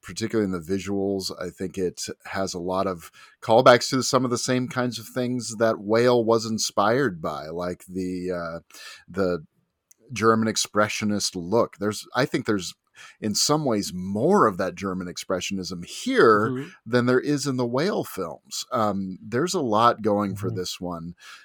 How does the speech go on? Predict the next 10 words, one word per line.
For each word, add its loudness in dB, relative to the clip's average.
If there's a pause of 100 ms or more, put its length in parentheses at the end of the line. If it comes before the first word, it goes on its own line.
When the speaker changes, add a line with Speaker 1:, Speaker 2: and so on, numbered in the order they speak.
(160)
Speaker 1:
And, 2 (200)
uh, 0
it's -4
sort 4
of -2
a -4 (220)
continuation 2
of 0
the -2
humor, 0